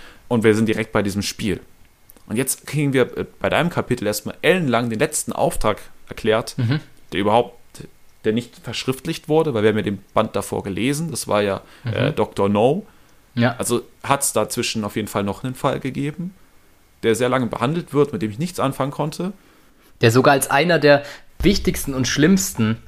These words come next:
Speaker 2: äh, Fälle da auch angeführt wird, so sagt nach eigener Aussage.
Speaker 1: <laughs>
Speaker 2: Was
Speaker 1: Genau.
Speaker 2: ich wild finde, weil wir ja kein Buch dazu hatten. Das habe ich mir nämlich auch an der Stelle gedacht. Aber ja, sorry, jetzt habe ich dich wie immer unterbrochen.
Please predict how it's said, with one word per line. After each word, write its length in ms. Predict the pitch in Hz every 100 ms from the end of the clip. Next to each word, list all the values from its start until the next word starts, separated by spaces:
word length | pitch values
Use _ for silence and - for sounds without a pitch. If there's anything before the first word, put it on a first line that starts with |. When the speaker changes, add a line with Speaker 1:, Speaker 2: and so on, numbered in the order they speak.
| - -
Speaker 2:
äh, 160 | 113 117
Fälle 320 | - 143 117
da 160 | 101 98
auch 140 | 107
angeführt 520 | 120 120 107 117 110
wird, 180 | 113 143
so 80 | 131
sagt 240 | 107 113 110
nach 140 | 107
eigener 260 | 117 117 110
Aussage. 600 | 131 127 131 104 117 127 - - - _ _ -
Speaker 1:
<laughs> 0 | 123 - - -
Speaker 2:
Was 140 | 127
Speaker 1:
Genau. 120 | 135 110
Speaker 2:
ich 60 | 123
wild 240 | 156 214
finde, 460 | - 180 185 175 127
weil 400 | 127 147 147 127
wir 120 | 131
ja 120 | 139
kein 200 | 139 131
Buch 200 | 135 185
dazu 280 | - 117 117
hatten. 200 | 110 -
Das 120 | 113
habe 120 | 131 139
ich 100 | 139
mir 60 |
nämlich 200 | 131 120
auch 120 | 131 135
an 80 |
der 100 | 110
Stelle 240 | 101 110 107
gedacht. 340 | 101 101 -
Aber 120 | 110 113
ja, 140 | 120
sorry, 200 | 120 113
jetzt 100 | 98
habe 80 | 113
ich 60 | 113
dich 260 | 113 - -
wie 80 | 113
immer 140 | 127
unterbrochen. 460 | 117 113 120 110